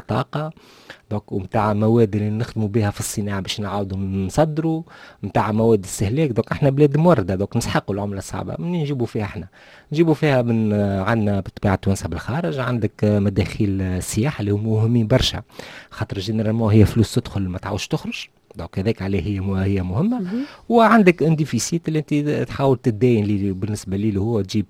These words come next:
Speaker 1: تداين خارجي. نعرفوا مليح التداين الخارجي تراجع بصفة كبيرة بال-، بالعملة الصعبة، وبالتالي ماذا بيك زاد تتحكم في قداش تخرج فلوس
Speaker 2: مهم.
Speaker 1: باش تقعد ديما اكيليبري.
Speaker 2: مهم.
Speaker 1: آه، دونك في الوضعية متاعنا احنا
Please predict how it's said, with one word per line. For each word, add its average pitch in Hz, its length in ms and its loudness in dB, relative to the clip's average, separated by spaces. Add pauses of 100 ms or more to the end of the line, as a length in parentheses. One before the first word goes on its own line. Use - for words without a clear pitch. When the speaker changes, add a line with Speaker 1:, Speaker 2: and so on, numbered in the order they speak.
Speaker 1:
تداين 101 360 0
خارجي. 92 400 -6
نعرفوا 120 260 2
مليح 117 160 4
التداين 113 320 2
الخارجي 101 460 -2 (460)
تراجع 104 320 2
بصفة - 340 -4
كبيرة 98 420 -4
بال-، 95 320 -6
بالعملة 95 380 2
الصعبة، 202 400 2 (520)
وبالتالي 156 600 8
ماذا 151 240 8
بيك 127 220 0
زاد 127 160 0
تتحكم 131 680 -2
في 120 200 -6
قداش 107 320 -4
تخرج - 260 -6
فلوس - 440 -10
Speaker 2:
مهم. 185 100 -4
Speaker 1:
باش 160 120 0
تقعد 95 280 -4
ديما 131 280 0
اكيليبري. 98 640 -4 (240)
Speaker 2:
مهم. 175 100 -10 (360)
Speaker 1:
آه، 101 880 0
دونك 139 320 4
في - 120 -4
الوضعية 127 680 8
متاعنا 101 280 2
احنا 170 320 0